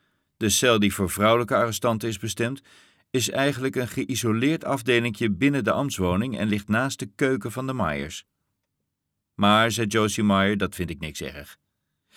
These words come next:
Ik heb graag gezelschap. Iemand om mee te praten terwijl ik bezig ben in de keuken." "Het zijn meestal vrouwen waar je eigenlijk mee te doen moet hebben.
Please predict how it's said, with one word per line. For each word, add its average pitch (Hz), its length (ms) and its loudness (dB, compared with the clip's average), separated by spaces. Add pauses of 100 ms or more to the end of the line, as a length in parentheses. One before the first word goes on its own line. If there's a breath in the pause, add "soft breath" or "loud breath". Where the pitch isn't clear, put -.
(140 loud breath)
Ik 175 120 0
heb 139 120 0
graag 95 300 2
gezelschap. 104 580 -4 (760)
Iemand 135 260 -2
om 127 80 0
mee 117 120 2
te 104 100 -4
praten 101 440 0
terwijl 113 200 0
ik 92 80 -2
bezig 98 340 0
ben 104 180 0
in 98 100 2
de 101 80 2
keuken." 95 460 -4 (1200 soft breath)
"Het 131 140 0
zijn 135 180 6
meestal 135 460 6
vrouwen 110 580 6
waar 110 140 6
je 110 100 4
eigenlijk 104 340 2
mee 107 140 2
te 104 140 -4
doen 131 180 -2
moet 101 160 0
hebben. 85 380 -2